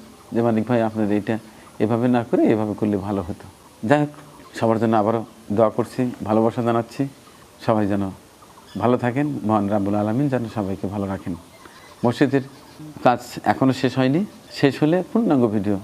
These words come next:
আরেকটি দেখাবো ইনশাল্লাহ। আহ, ততক্ষণে ভালো থাকবেন, সুস্থ থাকবেন, আমার জন্য দোয়া আছে, আপনাদের সবার জন্য প্রাণ ভরা দোয়া করে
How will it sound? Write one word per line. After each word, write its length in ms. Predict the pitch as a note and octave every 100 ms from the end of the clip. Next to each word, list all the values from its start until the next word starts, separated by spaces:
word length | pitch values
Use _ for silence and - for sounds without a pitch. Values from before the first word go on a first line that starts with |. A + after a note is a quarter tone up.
| - -
আরেকটি 300 | G#2+ G2+ G2
দেখাবো 300 | G2 G2+ F#2
ইনশাল্লাহ। 440 | F#2 - F#2+ A2+
আহ, 920 | F#3+ - - - - - - - G2+ G2
ততক্ষণে 400 | A2+ G2+ - G2+
ভালো 200 | G2 G#2
থাকবেন, 300 | A#2 A2 D#3
সুস্থ 300 | - B2+ -
থাকবেন, 400 | D3 D3+ E3 G3+ -
আমার 200 | - G#2
জন্য 160 | G#2+ A2
দোয়া 180 | A2 C3+
আছে, 240 | - G#3 A3 - - - -
আপনাদের 320 | - G2+ G2 -
সবার 260 | D#3 G3+ C#3+
জন্য 240 | G2+ F#2+ F#2 - - - - -
প্রাণ 200 | D3+ D3+
ভরা 180 | A#2+ A2
দোয়া 200 | G2 G2+
করে 220 | G2 C3+